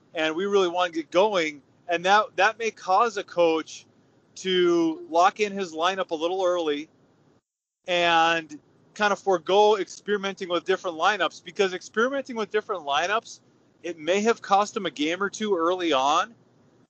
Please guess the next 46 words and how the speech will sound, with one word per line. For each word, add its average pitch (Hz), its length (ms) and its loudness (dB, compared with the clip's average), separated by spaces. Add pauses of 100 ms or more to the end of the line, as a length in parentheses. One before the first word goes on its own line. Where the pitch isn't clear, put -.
but 180 100 6
what 202 220 4
it 180 120 -2
did 240 200 2
is 226 160 -2
it 214 60 2
raised 185 460 -2
the 196 80 -10
ceiling 208 460 -4
of 196 80 2
his 170 140 -6
program. 185 640 0 (640)
I 175 60 -18
mean, 180 120 -2
he's 240 200 0
saying, 233 260 2
"Hey, 208 200 2
I 170 180 2
don't 240 160 0
wanna 226 240 -2
just 190 220 -12
win 202 140 -8
a 196 40 -10
couple 196 260 -4
regular 185 320 0
season 165 300 -12
games. 165 300 -4
I 151 100 2
wanna 226 320 0
get, 190 320 0 (300)
I 165 80 2
wanna 247 200 -2
find 226 240 0
the 196 40 -10
right 202 160 -2
combination 190 560 -2
that, 170 200 -2
that 175 140 -2
could 170 140 -8
maybe 196 240 -8
win 175 240 0
a 226 40 -2
couple 202 240 -2
games 165 320 -6
in 165 80 -10
March." 202 500 0